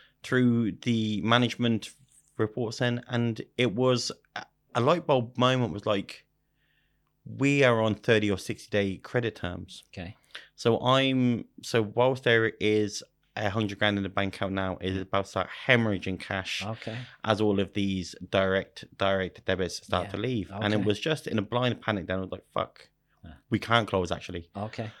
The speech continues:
Speaker 2: <laughs>
Speaker 1: So we called, we called in, in, in, in the team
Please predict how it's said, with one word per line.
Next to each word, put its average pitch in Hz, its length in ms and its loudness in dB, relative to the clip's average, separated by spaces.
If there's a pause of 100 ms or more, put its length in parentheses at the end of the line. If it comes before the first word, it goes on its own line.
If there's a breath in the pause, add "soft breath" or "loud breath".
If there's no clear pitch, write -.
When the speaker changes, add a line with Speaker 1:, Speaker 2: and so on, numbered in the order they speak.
Speaker 2:
<laughs> - 180 -16
Speaker 1:
So 151 220 10
we 127 240 0
called, 165 360 6 (240)
we 127 120 2
called 170 320 4
in, 131 280 2 (120)
in, 135 300 4 (120)
in, 135 380 4
in 131 220 2
the 117 80 -4
team 123 440 2